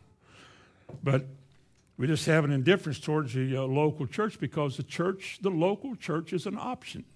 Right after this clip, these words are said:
You can belong to it if you want to, but you don't have to because it doesn't jeopardize your salvation.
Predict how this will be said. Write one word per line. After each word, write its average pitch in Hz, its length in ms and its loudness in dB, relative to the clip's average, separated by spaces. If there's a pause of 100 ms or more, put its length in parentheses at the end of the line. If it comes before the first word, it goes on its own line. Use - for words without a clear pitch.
(680)
You 170 140 -2
can 208 160 0
belong 156 300 2
to 170 120 0
it 160 80 0
if 156 180 0
you 156 80 2
want 190 280 -2
to, 151 120 -2
but 147 180 -6
you 156 60 0
don't 135 200 0
have 196 220 -2
to 139 120 -2
because 135 300 -2
it 131 100 -4
doesn't 151 320 2
jeopardize 143 680 2
your 139 60 -2
salvation. 160 680 2